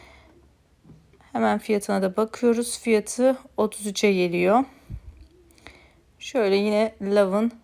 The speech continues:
e, su bardakları var. Fiyat otuz beş. Bunu da göstereyim. Bu şekilde bir deseni var. Bu da üçlü olarak satılıyor.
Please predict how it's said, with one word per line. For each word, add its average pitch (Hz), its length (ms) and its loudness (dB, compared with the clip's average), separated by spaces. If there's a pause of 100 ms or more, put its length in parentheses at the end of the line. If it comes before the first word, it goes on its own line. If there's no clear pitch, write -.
e, 190 500 0
su 202 180 -4
bardakları 175 720 2
var. 220 240 4
Fiyat 202 440 0
otuz 190 380 -6
beş. 185 540 0 (3750)
Bunu 269 140 2
da 226 60 8
göstereyim. 202 840 2 (480)
Bu 240 140 -4
şekilde 190 580 -2
bir 180 100 -6
deseni 220 480 0
var. 240 280 2 (540)
Bu 240 100 -2
da 196 80 2
üçlü 196 280 -2
olarak 185 360 2
satılıyor. 220 720 0